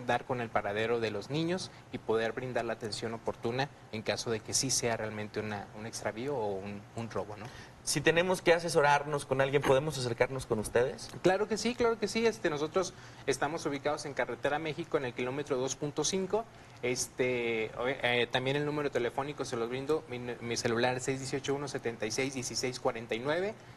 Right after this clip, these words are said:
Speaker 1: Directamente ahí con nosotros podemos, este, hablar acerca del tema, asesoramiento.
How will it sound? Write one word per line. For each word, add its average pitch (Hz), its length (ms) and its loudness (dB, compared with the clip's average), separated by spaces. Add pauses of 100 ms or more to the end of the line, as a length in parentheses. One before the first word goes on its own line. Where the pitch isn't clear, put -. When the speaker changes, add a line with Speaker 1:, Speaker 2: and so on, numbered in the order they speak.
(140)
Speaker 1:
Directamente 123 600 0
ahí 117 80 4
con 117 160 -2
nosotros 117 440 -2
podemos, 113 440 -2
este, 107 260 -4
hablar 117 400 2
acerca 117 380 0
del 104 140 2
tema, 143 320 4
asesoramiento. 123 840 0